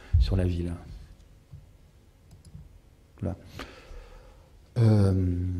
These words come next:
autre contexte, hein, euh, un des derniers projets que, que l'on vient de livrer aussi, c'est, euh, Clichy-la-Garenne. C'est un conservatoire en centre-ville,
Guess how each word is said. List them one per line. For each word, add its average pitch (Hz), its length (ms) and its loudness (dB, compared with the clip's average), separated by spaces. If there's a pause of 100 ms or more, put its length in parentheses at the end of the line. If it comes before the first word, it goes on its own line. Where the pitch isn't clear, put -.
(320)
autre 143 260 6
contexte, 120 560 2
hein, 98 140 2 (880)
euh, 95 400 -6 (1040)
un 107 60 4
des 104 140 4
derniers 110 300 6
projets 110 420 4
que, 92 560 -4
que - 80 -6
l'on 98 100 0
vient 101 140 2
de 98 160 4
livrer 101 240 2
aussi, 127 400 -2 (800)
c'est, - 520 4
euh, 92 420 6 (500)
Clichy-la-Garenne. 92 840 6 (100)
C'est - 160 -14
un 95 60 4
conservatoire 98 880 2 (1700)
en 120 80 10
centre-ville, 110 680 6